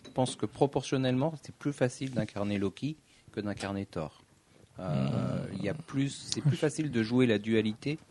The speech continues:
Speaker 1: que de jouer, euh, quelque chose de beaucoup plus, euh, euh, franc, euh, et, et de le faire de façon, euh,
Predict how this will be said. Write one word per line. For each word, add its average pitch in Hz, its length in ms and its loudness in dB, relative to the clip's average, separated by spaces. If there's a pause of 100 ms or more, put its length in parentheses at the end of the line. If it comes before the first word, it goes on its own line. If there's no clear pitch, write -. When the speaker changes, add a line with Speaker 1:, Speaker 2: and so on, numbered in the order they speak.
(380)
Speaker 1:
que 117 180 4
de 107 180 2
jouer, 123 560 4
euh, 98 400 2
quelque 107 260 -4
chose 123 220 -4
de 113 80 0
beaucoup 113 320 -2
plus, 120 460 0
euh, 87 380 0 (800)
euh, 90 160 -8
franc, - 380 -2 (260)
euh, - 40 -10 (1300)
et, 80 960 -8
et 90 60 -8
de 90 160 -10
le 90 80 -8
faire 110 260 0
de 110 80 -2
façon, 117 640 -2 (100)
euh, 87 340 0